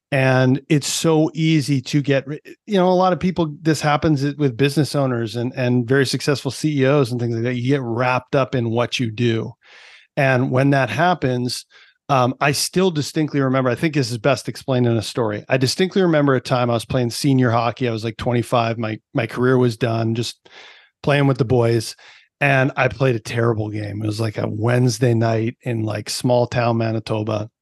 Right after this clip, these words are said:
Last place in the world I wanted to be, middle of winter. And we come off after the game, and,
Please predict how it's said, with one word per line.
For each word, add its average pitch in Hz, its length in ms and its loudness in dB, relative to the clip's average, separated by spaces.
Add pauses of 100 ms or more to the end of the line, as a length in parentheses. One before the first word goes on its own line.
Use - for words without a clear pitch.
(880)
Last 143 380 0
place 139 260 0
in 127 60 0
the 117 80 0
world 117 240 0
I 117 80 -2
wanted 110 320 -4
to 113 80 -6
be, 107 280 -4
middle 117 300 0
of 110 80 0
winter. 110 460 -4 (640)
And 127 100 2
we 127 80 2
come 147 240 2
off 135 240 2
after 123 300 2
the 117 80 -6
game, 113 480 -2 (520)
and, 120 560 2